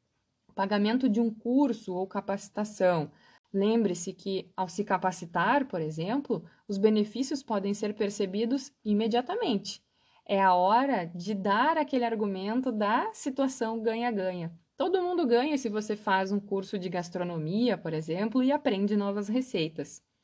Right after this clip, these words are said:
O segredo é saber comunicar as suas intenções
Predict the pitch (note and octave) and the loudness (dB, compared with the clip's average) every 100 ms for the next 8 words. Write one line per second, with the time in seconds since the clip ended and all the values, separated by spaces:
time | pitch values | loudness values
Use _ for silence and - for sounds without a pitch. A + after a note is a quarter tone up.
0 | _ _ - - E3+ D#3+ E3 G3 G3+ A3 | _ _ -10 -6 -4 -2 -2 -2 -4 -8
1 | - _ G#3 A#3+ G#3+ G3+ D#4 - D4+ C4+ | -16 _ -2 0 2 2 0 2 2 2
2 | B3 A#3+ G3+ G#3 G3+ F#3+ F#3+ F#3+ E3+ E3+ | 2 0 -2 -2 -4 -4 -4 -4 -6 -6
3 | F3 F#3+ A3+ - | -6 -4 -6 -10